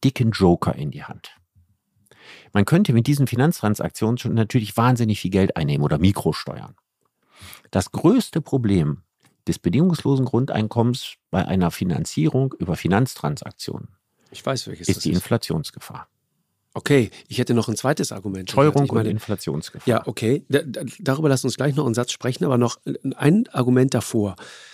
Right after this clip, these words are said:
Speaker 2: Äh, und vielleicht nur ganz kurz, weil wir schon eine ganze Weile sprechen. Ähm, wenn du sagst, Finanztransaktionssteuer, überhaupt alle Finanzaktionen und Transaktionen und so weiter, jedes Mal besteuern.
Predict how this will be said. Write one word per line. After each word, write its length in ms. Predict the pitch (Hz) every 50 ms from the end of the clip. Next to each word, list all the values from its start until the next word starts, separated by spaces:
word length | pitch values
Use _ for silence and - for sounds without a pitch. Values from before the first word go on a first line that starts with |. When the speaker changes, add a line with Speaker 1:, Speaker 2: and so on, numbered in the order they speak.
| - _ _ -
Speaker 2:
Äh, 320 | 120 113 110 110 110 110
und 200 | - - 139 113
vielleicht 280 | - 120 117 120 117 -
nur 80 | 131
ganz 260 | 110 117 113 107 -
kurz, 400 | - - 120 113 107 - - - -
weil 440 | - 123 110 113 107 107 104 101 104
wir 60 | 107
schon 240 | 104 - 107 104 104
eine 140 | 101 101 104
ganze 260 | 104 107 98 - 98
Weile 200 | 98 98 107 104
sprechen. 440 | 104 - - 135 123 - - 117 117 - - - - - - _ _ _ _ -
Ähm, 400 | - 120 113 110 107 107 107 101 - _ _ _ _ _ _ _ -
wenn 240 | 110 101 117 120 131
du 80 | 131 123
sagst, 440 | 113 117 117 - - - - - - -
Finanztransaktionssteuer, 1300 | - - 107 104 107 110 - - 113 104 98 104 107 - - - 113 117 - - - 104 98 98 98 -
überhaupt 360 | - 220 104 92 104 - -
alle 300 | - 113 117 120 120 117
Finanzaktionen 1080 | 113 - 120 110 110 113 113 - - - - - - - 113 107 110 110 110 107 110 110
und 100 | - -
Transaktionen 600 | - - 110 107 - 113 - - - - 107 101
und 80 | 107 110
so 140 | - 113 104
weiter, 240 | 104 110 - 120 113
jedes 400 | - 123 117 131 139 135 131 -
Mal 220 | - 123 117 117 117
besteuern. 540 | 107 113 - - - 98 92 78 80 95